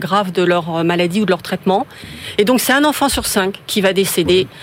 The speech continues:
Speaker 1: du cancer. Donc il
Speaker 2: Et
Speaker 1: faut
Speaker 2: vous,
Speaker 1: vraiment les guérir plus et les guérir
Speaker 2: ouais.
Speaker 1: mieux.
Speaker 2: Et, et vous dites pourtant que les, les traitements n'ont pas vraiment évolué depuis, euh, plusieurs années ?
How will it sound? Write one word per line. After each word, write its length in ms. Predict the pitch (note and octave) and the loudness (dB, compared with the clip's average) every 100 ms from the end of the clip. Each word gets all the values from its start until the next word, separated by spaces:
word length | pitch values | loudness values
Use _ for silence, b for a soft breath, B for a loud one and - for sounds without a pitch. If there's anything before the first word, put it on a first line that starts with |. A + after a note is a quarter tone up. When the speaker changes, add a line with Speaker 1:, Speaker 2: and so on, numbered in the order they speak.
| B - | B -4
Speaker 1:
du 100 | G3 | 0
cancer. 400 | G3+ F#3 D#3+ - | 0 0 -4 -2
Donc 160 | F#3 G3+ | -2 0
il 60 | |
Speaker 2:
Et 20 | |
Speaker 1:
faut 80 | - | 0
Speaker 2:
vous, 80 | A3+ | 2
Speaker 1:
vraiment 180 | B3+ C4+ | 4 4
les 120 | B3 | 4
guérir 240 | A3+ A3 | 4 2
plus 320 | - - B3 A3+ | 0 -2 0 2
et 20 | |
les 100 | G3 | 2
guérir 260 | G3 - | 2 2
Speaker 2:
ouais. 40 | - | 2
Speaker 1:
mieux. 160 | F3 | 2
Speaker 2:
Et, 120 | C#3 C#3 | 2 2
et 20 | |
vous 100 | B2+ | 2
dites 160 | D3 | 0
pourtant 300 | D3 C#3+ E3 | 0 0 0
que 440 | D3 C3+ C3 C3+ C#3+ - D3 | 2 2 4 2 0 -4 -6
les, 180 | C#3 A#2+ | 0 2
les 100 | A#2+ | 2
traitements 560 | - C#3 - D3 D#3+ D#3+ | 2 -2 2 2 4 4
n'ont 100 | A#2 | 2
pas 160 | D#3+ | 0
vraiment 320 | C3+ C3+ C3+ | 0 2 4
évolué 380 | C3+ B2+ B2+ D3 | 4 4 4 4
depuis, 340 | D#3 G#2 B2 B2 | 2 0 2 4
euh, 380 | A2+ A2 A2 | 4 2 0
plusieurs 320 | G#2+ A2+ A#2+ A#2+ | -2 0 2 2
années ? 240 | C3 | 2